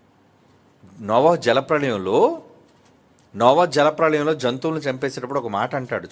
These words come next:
చూడండి ఎక్కడుంది అది. "జంతువుల్లో జీవాత్మ సంబంధమైనవి" అంటాడు.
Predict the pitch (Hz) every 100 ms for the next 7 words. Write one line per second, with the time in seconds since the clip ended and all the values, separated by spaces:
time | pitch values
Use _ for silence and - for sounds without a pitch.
0 | 113 107 101 87 101 92 82 73 _ _
1 | _ _ _ _ - _ _ _ _ _
2 | _ _ _ _ _ _ - 101 104 123
3 | 143 175 165 156 165 135 131 160 190 208
4 | 208 214 208 202 202 208 202 202 196 202
5 | 196 196 180 135 101 98 98 85